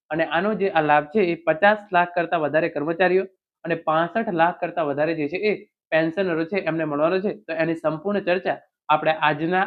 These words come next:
આ વીડિયોની અંદર કરવાના છીએ. મિત્રો, આ ચેન્જ યુ સ્ટડી પોઇન્ટ YouTube ચેનલ દ્વારા તમને આવી તમામ માહિતી સૌપ્રથમ અને સચોટ રીતે પૂરી પાડવામાં આવે છે. ભવિષ્યમાં પણ આવી તમામ માહિતી મેળવવા માટે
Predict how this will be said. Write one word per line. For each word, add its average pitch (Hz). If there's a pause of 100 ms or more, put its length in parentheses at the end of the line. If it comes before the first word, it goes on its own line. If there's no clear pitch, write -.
આ 190
વીડિયોની 147
અંદર 139
કરવાના 160
છીએ. 131 (380)
મિત્રો, 160
આ 156
ચેન્જ 202
યુ 214
સ્ટડી 160
પોઇન્ટ 156
YouTube 151
ચેનલ 143
દ્વારા 143
તમને 214 (380)
આવી 180
તમામ 180
માહિતી 147
સૌપ્રથમ 170 (120)
અને 165
સચોટ 165
રીતે 151
પૂરી 180
પાડવામાં 156
આવે 143
છે. 143 (420)
ભવિષ્યમાં 180
પણ 196 (120)
આવી 156
તમામ 170
માહિતી 143
મેળવવા 151
માટે 214